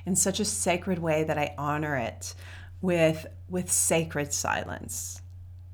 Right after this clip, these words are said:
Yeah, do you feel that? That sacred silence. It's such a beautiful, beautiful gift to share.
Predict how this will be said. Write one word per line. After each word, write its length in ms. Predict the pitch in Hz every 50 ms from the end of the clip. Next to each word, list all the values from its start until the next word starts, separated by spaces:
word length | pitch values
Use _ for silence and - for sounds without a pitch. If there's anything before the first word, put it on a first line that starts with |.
| - - - - - - - - -
Yeah, 320 | 170 175 147 131 127 127 131
do 120 | - 170
you 80 | 160 160
feel 400 | - - - 202 185 190 196 190
that? 600 | 220 226 240 254 269 285 285 - - - - - - - - - - - - - -
That 280 | - 175 - - - -
sacred 760 | - - - - - 214 202 202 196 - 208 196 185 190 -
silence. 600 | - - - 131 139 139 139 127 117 117 123 -
It's 160 | 117 156 -
such 400 | - - - - 196 214 214 - - -
a 60 | 190
beautiful, 920 | 165 - 160 160 160 160 160 165 170 175 180 160 - - 147 - - - - 170 160
beautiful 500 | - 180 175 170 170 170 165 - - 151
gift 280 | - - - - - -
to 100 | - -
share. 540 | - - - 135 131 117 92 73 - -